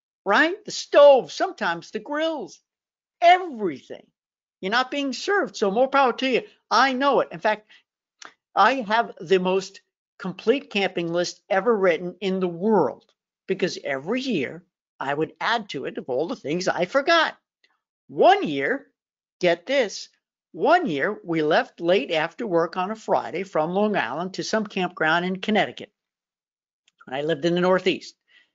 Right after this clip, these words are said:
We got there, we had to keep our, our car headlights on so that we could see as we set up the tent.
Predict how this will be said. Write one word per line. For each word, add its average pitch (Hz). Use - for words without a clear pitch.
We 139
got 147
there, 214
we 147
had 131
to 156
keep 190
our, 196
our 175
car 254
headlights 190
on 143
so 190
that 151
we 190
could 190
see 175
as 175
we 196
set 156
up 156
the 190
tent. -